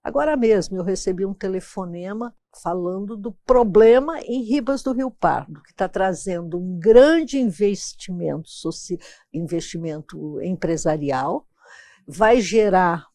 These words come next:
muitos empregos, já está gerando muitos empregos, e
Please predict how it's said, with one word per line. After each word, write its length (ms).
muitos 880
empregos, 720
já 340
está 420
gerando 600
muitos 480
empregos, 800
e 320